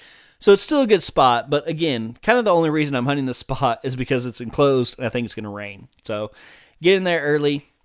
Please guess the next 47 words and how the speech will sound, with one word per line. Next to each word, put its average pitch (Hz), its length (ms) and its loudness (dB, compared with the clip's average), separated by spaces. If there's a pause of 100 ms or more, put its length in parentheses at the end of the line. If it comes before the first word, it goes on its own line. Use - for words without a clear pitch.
(500)
sitting 175 260 -2
in 160 80 -4
the 156 60 -6
blind. 147 360 0
Again, 135 240 -2
I 120 60 0
didn't 143 200 -2
bring 147 160 -2
my 135 120 -2
camera 143 460 -4
'cause - 160 -12
I, 117 160 -4
I 123 140 -2
was 131 120 -2
afraid 127 200 -4
it - 20 -2
was 127 80 -4
gonna 127 100 -6
start 110 240 -6
raining 123 300 -4
on 113 160 -4
me 117 100 -6
on 113 100 -8
the 110 60 -10
way 113 240 -8 (140)
in. 135 180 -8 (580)
Um, 120 680 -4 (100)
and 120 460 -4 (380)
I 160 100 2
just 170 200 -4
immediately 147 380 2
start 127 300 -4
seeing 117 260 -2
deer. 104 240 -4
There 135 120 2
was 156 100 2
actually 156 400 0
one 135 380 -2
doe 135 300 2
in 120 100 -2
the 110 80 -4
food 135 300 -4
plot 139 320 -2
as 120 140 -8
I 107 140 -4
walked 117 380 -2
up. 147 260 0